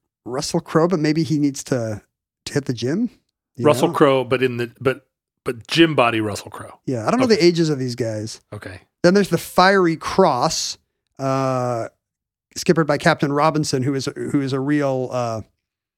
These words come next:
Speaker 1: kind of fiery, hot-tempered guy. I,
Speaker 2: Sure.
Speaker 1: you can imagine the broken blood vessels in the
Speaker 2: Yeah.
Speaker 1: nose and cheeks.
Speaker 2: He's got a shillelagh that's like
Speaker 1: <laughs>
Speaker 2: his,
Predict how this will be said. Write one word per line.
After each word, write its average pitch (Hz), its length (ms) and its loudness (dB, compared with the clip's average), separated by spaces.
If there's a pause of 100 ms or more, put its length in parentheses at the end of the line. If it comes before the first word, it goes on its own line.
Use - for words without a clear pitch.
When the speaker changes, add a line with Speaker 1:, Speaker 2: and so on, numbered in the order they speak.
(260)
Speaker 1:
kind 135 120 0
of 120 60 -4
fiery, 147 400 2
hot-tempered 147 580 0
guy. 127 300 0
I, 120 80 -2
Speaker 2:
Sure. 139 140 2
Speaker 1:
you 147 80 0
can 151 100 -2
imagine 147 400 0
the 131 60 -4
broken 143 360 -2
blood 139 220 -2
vessels 131 380 -2
in 139 80 -2
the 135 80 0
Speaker 2:
Yeah. 143 160 2
Speaker 1:
nose 139 160 -4
and 147 100 -2
cheeks. 143 180 -2
Speaker 2:
He's 151 180 2
got 160 160 6
a 135 60 2
shillelagh 139 760 2
that's 113 280 -4
like 117 160 -2
Speaker 1:
<laughs> - 20 -12
Speaker 2:
his, 175 260 6